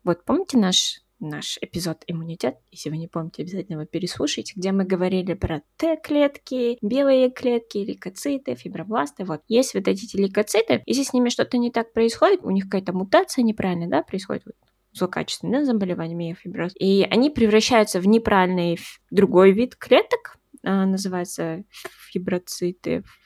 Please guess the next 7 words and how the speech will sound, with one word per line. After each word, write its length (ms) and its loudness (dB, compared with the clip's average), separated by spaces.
fibrocytes, 800 -6
да, 140 -2
фай-, 280 -10
фиброс-, 500 -8
в 60 -12
общем, 340 -6
к-, 180 2